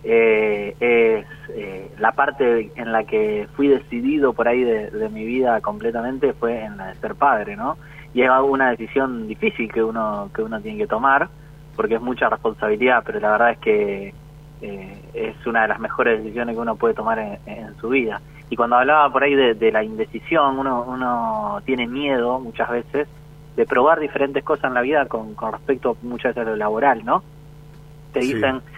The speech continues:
Speaker 1: que, que vos tenés que, que estudiar algo y darle por ahí, y muchas veces por mandatos te, te genera como este peso, ¿no? de hacer. Yo tu-, y, utilicé una,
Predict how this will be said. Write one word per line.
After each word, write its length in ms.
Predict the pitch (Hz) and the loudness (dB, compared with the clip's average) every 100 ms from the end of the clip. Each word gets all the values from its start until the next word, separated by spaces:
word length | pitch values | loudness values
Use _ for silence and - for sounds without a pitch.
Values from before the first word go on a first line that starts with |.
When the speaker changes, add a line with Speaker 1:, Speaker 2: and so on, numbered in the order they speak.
| - - - | -20 -16 2
Speaker 1:
que, 320 | 120 113 107 | 6 6 6
que 80 | 117 | 4
vos 160 | 123 120 | 2 2
tenés 160 | 117 | -4
que, 360 | - 110 104 98 | -2 -2 -2 -6
que 180 | - 101 | -4 -6
estudiar 500 | 95 107 104 127 123 | -6 -6 0 2 6
algo 400 | 143 151 147 143 | 6 4 4 2
y 160 | 127 110 | 2 -2
darle 260 | 110 117 | -4 -4
por 140 | 113 110 | -4 -4
ahí, 460 | 120 131 135 127 | -4 -2 -4 -4
y 40 | 107 | -8
muchas 280 | 120 127 123 | -8 -6 -6
veces 120 | 120 | -4
por 140 | 110 | -4
mandatos 800 | 104 107 220 220 220 233 220 208 | -4 -6 0 2 2 -2 -4 -8
te, 260 | - 208 196 - - - - | -8 -10 -10 -18 -20 -20 -18
te 80 | - | -14
genera 420 | - 107 117 117 - - - | -10 -6 0 0 -2 -18 -10
como 160 | 120 | -6
este 180 | 117 120 | -2 -4
peso, 520 | 110 151 147 120 123 - - - - | 0 0 2 0 -2 -4 -20 -8 0
¿no? 160 | 123 | 2
de 100 | 117 | 4
hacer. 320 | 110 - 113 - - - - - - - | 2 0 -4 -4 -12 -20 -20 -20 -6 -2
Yo 100 | 147 | 2
tu-, 160 | 165 | 2
y, 160 | 147 156 135 | 2 0 0
utilicé 520 | 147 131 135 135 - 175 | 0 -2 0 -2 0 -2
una, 1000 | 175 165 143 131 127 123 120 117 113 | 2 2 4 4 2 2 -2 -4 -6